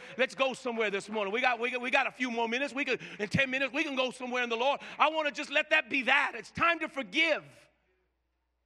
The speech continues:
And it's time for some of us to come to God and say, "God, forgive me." And let's just get on with it.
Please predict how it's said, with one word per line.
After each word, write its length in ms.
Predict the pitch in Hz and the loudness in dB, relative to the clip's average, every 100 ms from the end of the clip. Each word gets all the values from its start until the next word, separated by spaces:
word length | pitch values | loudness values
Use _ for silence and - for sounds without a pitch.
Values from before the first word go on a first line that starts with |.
| _ _ _ _ _ _ _ _ _ _ _ _ - | _ _ _ _ _ _ _ _ _ _ _ _ -14
And 60 | |
it's 100 | 208 | -10
time 220 | - 294 302 | -2 -2 -2
for 100 | 269 | -4
some 200 | 320 302 | -2 0
of 80 | |
us 160 | 302 294 | 0 0
to 100 | 294 | -6
come 220 | 285 311 | -2 -2
to 40 | 294 | 0
God 280 | 302 302 | 2 2
and 100 | 269 | -2
say, 140 | 285 285 | -4 -2
"God, 280 | 294 311 311 | 2 2 0
forgive 320 | 262 254 320 | -6 -6 -4
me." 360 | 285 339 262 135 _ _ _ _ _ _ _ _ _ _ _ _ | -4 -4 -4 -12 _ _ _ _ _ _ _ _ _ _ _ _
And 100 | 165 | -6
let's 200 | 269 277 | -4 -4
just 240 | - 320 185 | -8 -10 -4
get 160 | 320 | 0
on 260 | 311 311 269 | 2 0 -2
with 220 | 226 - | -8 -12
it. 100 | 147 | -20